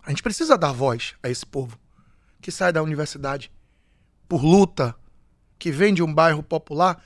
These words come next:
e lutou pra alcançar o conhecimento adequado pra estar em uma função de planejador, de contabilista, de gestor de projetos, de captador de recursos. E aí? É só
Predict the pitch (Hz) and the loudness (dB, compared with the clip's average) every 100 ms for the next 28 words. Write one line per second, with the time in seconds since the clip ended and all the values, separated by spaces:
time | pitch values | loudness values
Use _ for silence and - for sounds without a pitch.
0 | _ 175 190 196 - 220 233 202 202 202 | _ 0 2 2 4 4 4 2 0 -2
1 | 196 165 - 190 208 202 190 196 - 202 | -4 -8 -4 2 2 2 2 0 0 0
2 | 214 208 190 - 208 240 - - - 190 | 2 2 2 4 2 2 -4 -10 -4 -2
3 | 202 196 185 185 165 185 170 - 175 180 | -2 -4 -6 -8 -6 -6 -6 -2 0 2
4 | 180 170 170 180 185 _ _ _ _ _ | 0 2 6 4 2 _ _ _ _ _
5 | 123 151 156 156 151 151 147 143 135 117 | -8 -2 2 4 4 4 4 4 2 0
6 | - - 180 170 165 170 196 185 180 - | -8 -10 -2 2 2 2 2 2 2 -2
7 | - 156 156 _ _ _ _ _ _ _ | 0 0 -2 _ _ _ _ _ _ _
8 | 139 160 180 - 170 160 220 208 170 185 | -4 0 0 2 -2 0 2 2 6 4
9 | 185 175 170 147 156 170 - 156 151 160 | 4 2 -6 -6 -4 -4 -2 -4 -2 0
10 | 151 196 - 202 190 - 196 - _ _ | 2 0 -2 -2 -2 -2 -8 -10 _ _
11 | - 262 202 120 _ _ _ _ _ - | -4 -2 0 -4 _ _ _ _ _ -2
12 | 175 - - 190 220 185 | -2 -2 0 4 6 4